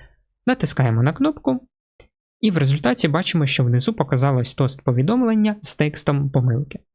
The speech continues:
Далі спробуємо додати новий елемент з нуля.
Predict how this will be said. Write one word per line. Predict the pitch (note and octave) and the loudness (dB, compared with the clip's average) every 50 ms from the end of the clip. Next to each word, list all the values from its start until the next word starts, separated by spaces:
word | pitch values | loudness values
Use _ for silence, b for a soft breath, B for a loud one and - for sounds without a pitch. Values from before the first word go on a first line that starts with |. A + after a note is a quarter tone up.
| _ _ _ b b b b b b b b b b b - | _ _ _ b b b b b b b b b b b -2
Далі | D3 C#3 B2+ B2 D3+ A3 C4 B3 - | 0 0 2 2 0 0 -2 -4 -6
спробуємо | - - - - F#3+ A3 A#3+ A#3+ A3+ A3+ G#3+ A3 G#3+ G#3+ F3+ | -8 -6 -2 -2 -2 0 0 0 2 2 2 2 2 2 2
додати | C#3+ C3 D#3 F#3+ A3+ A#3 A3+ A3+ A3 | 2 2 0 0 0 -2 0 0 0
новий | G#3+ A#3+ A3+ E3+ C#3 A#2+ - - | 2 2 2 2 2 2 2 0
елемент | B2+ B2 C3 D#3 G3 A3 G#3 D#3 | 2 2 2 2 2 2 0 0
з | - E3+ | 0 2
нуля. | E3+ D#3 C3 B2 - | 2 2 2 0 -2